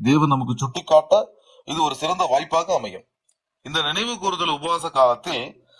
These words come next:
தேவையற்ற ஆடம்பரம் மற்றும் அதிகப்படியான உணவுகளை தவிர்த்து ஜெபத்தில் கவனம் செலுத்துவோம். அப்போஸ்தல பவுல் ரோமர் பன்னெண்டு ஒன்னில் கூறியது போல்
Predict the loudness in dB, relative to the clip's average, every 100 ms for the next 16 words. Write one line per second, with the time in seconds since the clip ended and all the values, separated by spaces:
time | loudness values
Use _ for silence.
0 | _ 0 2 4 2 0 6 8 8 6
1 | 6 4 2 _ -20 -2 0 4 2 4
2 | 4 6 4 6 6 6 2 4 4 4
3 | 2 4 4 4 6 6 6 0 _ _
4 | _ 2 4 4 2 2 4 2 0 0
5 | 0 -2 -6 -8 _ _ _ _ -2 2
6 | 4 6 4 4 6 6 4 0 -2 4
7 | 6 6 4 2 2 4 6 6 4 0
8 | 2 4 4 4 6 6 4 -2